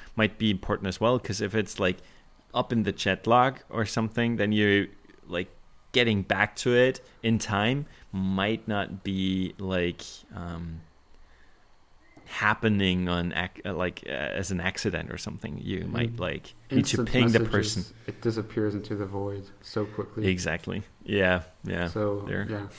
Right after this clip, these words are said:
Speaker 2: <laughs> It's, I guess that's one of the policies we should maybe introduce as well. Like, refrain from talking in instant message as much as possible. <laughs>
Speaker 1: Well, well.
Speaker 2: Well, yeah, okay. We, you, you, you, you,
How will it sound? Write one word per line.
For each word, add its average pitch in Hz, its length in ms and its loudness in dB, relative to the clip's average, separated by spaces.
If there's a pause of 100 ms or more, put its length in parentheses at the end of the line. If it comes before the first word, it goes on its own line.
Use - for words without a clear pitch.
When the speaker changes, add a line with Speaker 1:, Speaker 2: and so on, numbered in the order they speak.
Speaker 2:
<laughs> - 120 0 (880)
It's, 117 200 -4
I 127 80 4
guess 151 220 2
that's 120 260 0
one 120 180 4
of 113 140 4
the 110 60 0
policies 107 500 -2
we 113 80 -2
should 113 180 -4
maybe 107 260 0
introduce 107 460 -6
as 104 100 -10
well. 107 320 -8
Like, 110 320 -10
refrain 120 560 2
from 110 520 0
talking 113 360 -2 (200)
in 110 100 0
instant 110 320 -4
message 110 320 -6
as 113 140 -6
much 107 240 -6
as 113 80 -6
possible. 113 640 -8
<laughs> 107 40 -4 (1800)
Speaker 1:
Well, 127 1080 8 (280)
well. 110 320 6
Speaker 2:
Well, 107 340 10
yeah, 107 280 4
okay. 127 200 2
We, 143 240 4
you, 165 120 2
you, 165 220 0
you, 160 180 0
you, 156 340 -2